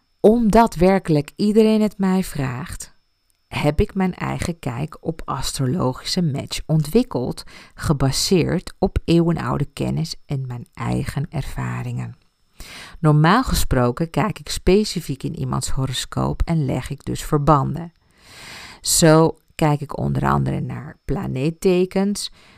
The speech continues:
de huizen, de thema's, en een lijnenspel die al dan niet gunstig of minder gunstig kan uitpakken. En,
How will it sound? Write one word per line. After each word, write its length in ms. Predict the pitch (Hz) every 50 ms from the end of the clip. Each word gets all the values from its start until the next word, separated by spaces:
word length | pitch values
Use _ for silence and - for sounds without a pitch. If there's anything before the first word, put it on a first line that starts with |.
| _ _
de 160 | - 131 139
huizen, 840 | 127 117 127 147 165 175 175 175 - - - 170 165 170 170 170 165
de 200 | - - 127 -
thema's, 760 | - 170 165 160 160 160 156 156 151 143 143 143 147 - - - _ _ _ _ _ _
en 300 | _ - 131 - 76 67
een 180 | 76 95 95 104
lijnenspel 840 | 131 143 156 180 185 185 175 - - - 175 160 160 156 160 165 160
die 340 | 156 156 143 139 143 147 - _
al 220 | - 143 151 151
dan 120 | 147 151 147
niet 200 | 143 135 - -
gunstig 460 | - 165 151 143 - - - 135 -
of 140 | - - -
minder 260 | 143 143 143 139 131
gunstig 560 | - - 147 147 - - - 143 - - -
kan 200 | - 143 139 139
uitpakken. 680 | 135 135 139 139 - - - 135 - - 139 131 139 - - - - - - - - - - - - - - - - -
En, 400 | 160 151 143 143 143 143 -